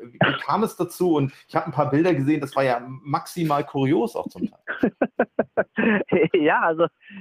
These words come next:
Speaker 2: ich war halt sehr gut vorbereitet, ne, für die
Speaker 1: <laughs>
Speaker 2: Paralympischen Spiele.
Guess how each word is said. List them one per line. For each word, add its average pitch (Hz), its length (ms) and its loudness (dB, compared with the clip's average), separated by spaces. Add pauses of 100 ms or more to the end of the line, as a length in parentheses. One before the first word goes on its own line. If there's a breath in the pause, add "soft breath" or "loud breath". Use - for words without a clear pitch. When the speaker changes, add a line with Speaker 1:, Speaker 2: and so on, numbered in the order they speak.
(220 loud breath)
Speaker 2:
ich 143 140 -2
war 175 180 2
halt 185 240 2
sehr 190 180 4
gut 208 220 0
vorbereitet, 117 800 0
ne, 180 280 2
für 139 140 2
die 131 200 0
Speaker 1:
<laughs> - 0 -
Speaker 2:
Paralympischen 143 640 -2
Spiele. 120 420 0